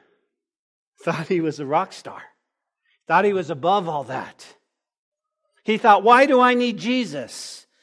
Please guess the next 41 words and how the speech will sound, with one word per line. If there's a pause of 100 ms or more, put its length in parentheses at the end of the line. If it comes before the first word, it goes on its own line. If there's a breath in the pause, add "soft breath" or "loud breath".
(140)
I'm
blessed
in
all
that
I
do.
I
have
money
in
the
bank.
I
have
status. (320 loud breath)
I
have
power. (280 loud breath)
I
have (100)
the
king's
ear.
Are
you
kidding
me?" (920)
He
thought
he
was
a
rock
star.
And
of
course,
as
I
was,